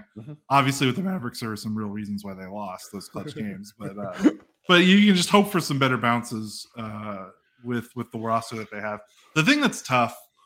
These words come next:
Speaker 2: is trying to balance the objectively good offseason that they had with the fact that they finished eleventh in the West last season, and all ten teams ahead of them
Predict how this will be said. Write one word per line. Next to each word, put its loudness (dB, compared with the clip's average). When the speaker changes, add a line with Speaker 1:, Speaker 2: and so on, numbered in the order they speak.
Speaker 2:
is -2
trying -2
to -4
balance 0
the 0
objectively 0
good 2
offseason 0
that -12
they -10
had -8
with -8
the -2
fact 0
that -4
they -2
finished 0
eleventh 0
in -2
the 0
West -4
last -10
season, -10
and -8
all 2
ten 0
teams -4
ahead 0
of -2
them -2